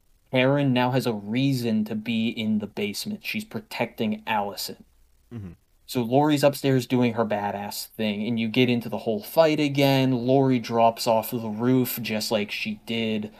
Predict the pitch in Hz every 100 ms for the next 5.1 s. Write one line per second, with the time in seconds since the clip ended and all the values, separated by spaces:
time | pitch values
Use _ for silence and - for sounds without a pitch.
0 | - - 120 117 120 117 117 110 117 107
1 | 107 104 160 143 131 110 107 123 - 117
2 | 120 113 - 123 120 120 123 120 120 131
3 | 139 135 131 110 113 135 135 131 - 123
4 | 113 107 120 110 117 127 135 135 127 117